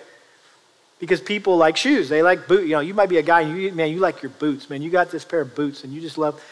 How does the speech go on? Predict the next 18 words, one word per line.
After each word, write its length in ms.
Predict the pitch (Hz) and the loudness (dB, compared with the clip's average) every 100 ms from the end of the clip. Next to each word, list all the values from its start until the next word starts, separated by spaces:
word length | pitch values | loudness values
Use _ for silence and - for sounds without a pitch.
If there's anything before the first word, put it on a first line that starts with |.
| - | -18
this 100 | 143 | -16
pair 200 | 135 165 | -4 -2
of 100 | 135 | 0
boots. 260 | 156 151 - | 0 -2 -2
Or, 200 | 139 131 - - _ _ | -6 -8 -16 -20 _ _
or 180 | 151 151 | -4 -4
maybe 300 | 165 175 180 | 0 -2 2
this, 260 | 180 170 | 2 2
ladies, 340 | 165 160 151 131 | 0 0 0 -6
you, 140 | 165 | -12
you 140 | 170 160 | -10 -2
love 280 | 170 170 170 | 0 0 -2
to 100 | 151 | -2
go 120 | 151 | 0
get 200 | 160 156 | 0 -2
that 240 | 147 143 | -4 -6
pedicure, 560 | - 180 170 - 151 117 135 | -6 -2 -2 -4 -8 -8 -4
right? 240 | 151 160 | -4 -4